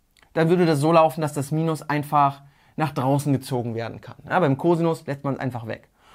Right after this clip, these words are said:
Und Cosinus von Pi Viertel, darüber haben wir gerade gesprochen, das war dieses Wurzel zwei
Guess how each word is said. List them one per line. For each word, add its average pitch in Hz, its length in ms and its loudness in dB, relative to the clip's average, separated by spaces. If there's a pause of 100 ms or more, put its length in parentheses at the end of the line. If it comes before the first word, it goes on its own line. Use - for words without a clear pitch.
(120)
Und 165 160 -4
Cosinus 240 400 0
von 185 160 -4
Pi 175 160 -6
Viertel, 220 260 -4
darüber 143 340 0
haben 165 100 0
wir 160 100 0
gerade 139 220 2
gesprochen, 180 400 0
das 156 160 -2
war 151 160 6
dieses 143 400 -2 (240)
Wurzel 151 600 -2
zwei 135 560 2